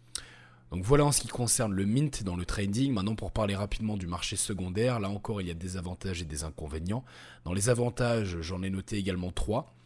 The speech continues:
Le premier, bah, c'est la capacité de pouvoir acheter et vendre un N F T d'une collection à tout moment, comparativement au mint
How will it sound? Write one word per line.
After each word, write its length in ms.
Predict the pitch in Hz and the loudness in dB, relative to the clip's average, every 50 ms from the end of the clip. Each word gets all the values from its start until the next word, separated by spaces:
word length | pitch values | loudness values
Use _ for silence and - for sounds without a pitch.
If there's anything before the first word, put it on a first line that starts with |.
| - - - - - - - - | -20 -20 -18 -18 -20 -20 -20 -10
Le 160 | - - 92 | -4 -2 -2
premier, 400 | 92 - - - 123 123 127 123 | 0 0 2 2 4 4 4 4
bah, 140 | 120 104 92 | 4 4 4
c'est 140 | - - 101 | 4 4 4
la 80 | 101 95 | 2 0
capacité 680 | - 123 110 - 120 110 - - - - - 120 113 | 0 0 0 0 0 2 0 0 0 0 -2 0 0
de 80 | 104 | 0
pouvoir 340 | 95 92 95 92 107 101 101 | -2 -4 -4 -2 -2 -2 -2
acheter 320 | 110 104 - - - 123 110 | -2 -2 -2 -2 0 0 0
et 60 | 104 | 0
vendre 260 | 95 110 110 104 92 | 0 -2 -2 -2 -2
un 80 | 101 101 | -2 -2
N 160 | 101 101 98 | -2 -2 -2
F 140 | - - - | -4 -6 -6
T 160 | 113 107 98 | -6 -6 -4
d'une 180 | 95 92 87 | -4 -6 -6
collection 460 | - - 104 104 98 - - - 92 85 | -4 -4 -4 -2 -2 -4 -4 -4 -4 2
à 40 | |
tout 140 | - - - | 4 4 4
moment, 340 | 120 113 107 110 120 156 156 - - - - - | 6 4 2 0 -2 -4 -6 -14 -20 -20 -18 -14
comparativement 680 | - 78 - - 95 95 95 95 - 107 98 92 98 95 | -12 -6 -4 -4 -2 -2 -4 -4 -4 -4 -4 -2 -2 0
au 80 | 95 | 0
mint 320 | 98 104 110 110 - - | 0 0 0 -2 -4 -6